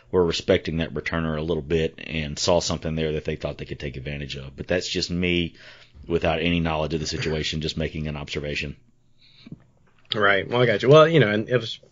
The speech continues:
Speaker 2: hey, it all worked out. Let's, let's keep doing it if we're gonna do it. But, yeah, it's just, you know, I don't know. Briggs has got a pretty good leg. Who knows?
Speaker 1: What about need to work on?
Speaker 2: Need to work on? I have one thing. I have a lot of these deep patterns,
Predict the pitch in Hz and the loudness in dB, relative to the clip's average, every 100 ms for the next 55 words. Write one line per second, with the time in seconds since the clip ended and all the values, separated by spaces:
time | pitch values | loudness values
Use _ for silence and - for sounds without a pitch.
0 | - - - - - 170 147 180 180 151 | -18 -16 -18 -8 6 10 10 10 8 6
1 | 170 127 123 127 127 127 143 117 135 117 | 2 0 -4 -4 -2 -2 0 4 6 6
2 | 101 101 101 95 117 87 - 87 - - | 0 -2 -2 0 2 0 0 -4 -4 -6
3 | 104 104 - 107 - - - - - 107 | -4 -4 -2 -4 -4 -6 -6 -8 -2 0
4 | 90 - - - 113 135 143 131 127 117 | 2 -2 -12 -12 6 8 8 8 6 6
5 | 127 113 98 92 90 - 120 92 87 - | 4 4 2 -2 -6 -8 -6 -4 -8 -12
6 | _ _ _ _ _ _ - 135 160 156 | _ _ _ _ _ _ 2 6 8 8
7 | 143 147 135 143 135 101 76 67 - - | 6 4 6 4 4 2 0 -4 -14 -20
8 | - - 165 165 170 170 165 160 127 127 | -8 4 8 10 10 10 8 8 6 4
9 | 113 139 135 104 - - - 120 127 123 | 6 6 6 0 -8 -10 -4 0 4 4
10 | 107 110 131 139 135 127 143 139 131 135 | 4 4 6 6 6 6 4 4 2 6
11 | 139 139 139 139 - | 6 6 4 0 -6